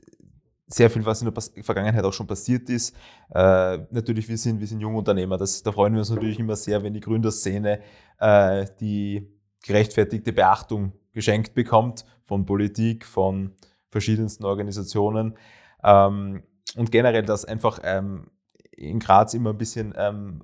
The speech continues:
vorangeht. Äh, wir haben vor, vor kurzem einen Interviewgast gehabt, einen Stadtrat,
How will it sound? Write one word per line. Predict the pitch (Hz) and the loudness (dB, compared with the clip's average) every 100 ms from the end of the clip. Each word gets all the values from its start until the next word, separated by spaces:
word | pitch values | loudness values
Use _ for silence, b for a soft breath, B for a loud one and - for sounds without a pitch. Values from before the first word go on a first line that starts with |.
| - | -10
vorangeht. | 117 101 90 104 87 82 - b b b - | -2 2 2 2 -2 -2 -8 b b b -2
Äh, | 101 101 95 95 | 4 6 6 2
wir | 107 107 | 0 4
haben | 101 107 107 101 92 _ _ _ _ _ _ _ _ | 4 2 -8 -12 -14 _ _ _ _ _ _ _ _
vor, | - 113 104 | 0 6 6
vor | 104 113 | 4 -2
kurzem | 110 123 - 113 | -2 -4 -4 -4
einen | 107 | -4
Interviewgast | 107 139 117 113 98 95 - | -4 -6 -2 2 4 2 0
gehabt, | 127 - | -6 -6
einen | 101 101 | -10 -4
Stadtrat, | 87 120 107 110 139 | 0 0 2 2 2